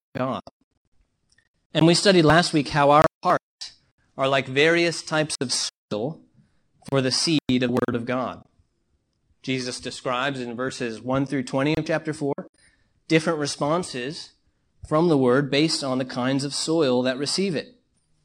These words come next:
Well, in that illustration, Jesus is giving an explanation to his disciples about the various kinds of opposition he's met with,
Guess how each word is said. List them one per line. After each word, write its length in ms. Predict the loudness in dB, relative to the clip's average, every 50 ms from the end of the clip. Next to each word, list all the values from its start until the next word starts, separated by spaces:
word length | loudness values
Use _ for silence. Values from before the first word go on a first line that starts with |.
| _ _ _ _ _ _ _
Well, 160 | -2 0 2
in 80 | 4 4
that 160 | 4 6 6
illustration, 640 | 6 6 4 4 4 4 4 4 4 2 2 2
Jesus 440 | 2 2 0 2 2 0 -2 -2 -2
is 80 | -4 -2
giving 240 | 0 0 2 2
an 120 | 2 0 0
explanation 640 | -2 -4 -6 -6 -4 -2 0 -2 -2 -2 -4 -6
to 60 | -6
his 200 | -4 -6 -6 -6
disciples 760 | -8 -10 -10 -6 -6 -4 -6 -4 -6 -8 -8 -6 -8 -8 -10 -12 -18 -20 -20 _ _ _ _ _ _ _ 2
about 140 | 2 4 2
the 80 | 2
various 400 | 2 2 4 6 4 4 2 2
kinds 320 | -4 -6 -6 -6 -4 -4 -6
of 100 | -8 -8 -6
opposition 800 | -6 -6 -6 -6 -8 -8 -6 -6 -8 -8 -8 -10 -12 -12 -12
he's 280 | -10 -8 -8 -8 -6 -6
met 220 | -6 -8 -8 -8
with, 320 | -10 -10 -10 -12 -14 -20